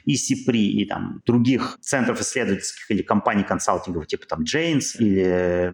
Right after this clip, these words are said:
Defense News, есть такое издание крупное, которое тоже экспорт считает вооружений. Вот, э, с конца нулевых, с начала десятых годов всё больше и больше расхождений. После четырнадцатого года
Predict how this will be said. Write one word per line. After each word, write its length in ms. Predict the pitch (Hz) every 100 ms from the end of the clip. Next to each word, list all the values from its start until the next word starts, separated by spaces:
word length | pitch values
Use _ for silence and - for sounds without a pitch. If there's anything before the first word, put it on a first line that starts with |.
| -
Defense 440 | 98 127 101 -
News, 360 | 135 170 156 131
есть 160 | 110
такое 300 | - - 110
издание 420 | 101 98 104 98 90
крупное, 440 | 104 98 98 90
которое 420 | - - 98 92
тоже 560 | - 98 90 90 90 92
экспорт 400 | 104 - - -
считает 400 | - 104 95 -
вооружений. 500 | 95 - 101 98 101 - - - - -
Вот, 440 | 117 151 147 -
э, 500 | 143 139 139 131 131 135 -
с 80 | -
конца 320 | 143 - 139
нулевых, 480 | 127 123 127 139 -
с 80 |
начала 380 | 113 - 127 117
десятых 420 | 113 - 117 113
годов 320 | 113 113 185 196 -
всё 180 | - 107
больше 380 | 139 147 117
и 20 | 101
больше 300 | 120 - 107
расхождений. 440 | - 101 104 92
После 320 | - 131 -
четырнадцатого 720 | - - 175 170 - 156 139
года 400 | 135 139 127 -